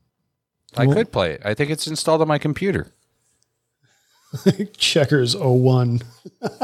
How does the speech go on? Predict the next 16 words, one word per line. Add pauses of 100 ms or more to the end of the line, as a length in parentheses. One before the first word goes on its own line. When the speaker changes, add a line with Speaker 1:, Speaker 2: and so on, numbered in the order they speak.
(1400)
Speaker 1:
Yeah,
it
was,
like,
one
of
those
bullshit (540)
default (640)
Microsoft
games
that
you
could
connect,
like,